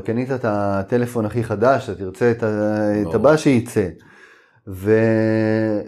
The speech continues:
Speaker 1: ובעצם אנחנו גם במיניות שם, אה, מחפשים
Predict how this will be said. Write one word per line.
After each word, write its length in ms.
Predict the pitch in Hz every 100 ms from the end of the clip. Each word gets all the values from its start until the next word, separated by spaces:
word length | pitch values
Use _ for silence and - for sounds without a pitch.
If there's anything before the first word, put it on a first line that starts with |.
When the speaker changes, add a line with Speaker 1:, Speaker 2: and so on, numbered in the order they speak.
| 110
Speaker 1:
ובעצם 580 | 101 110 156 196 226
אנחנו 300 | 196 175 156
גם 180 | 135 170
במיניות 580 | 160 147 131 131 165 165
שם, 320 | - 110 101 98 95 101 98 98 - -
אה, 580 | 101 101 104 101 101 101 101 101 101 _ - - 110
מחפשים 760 | 117 123 - 175 160 135 113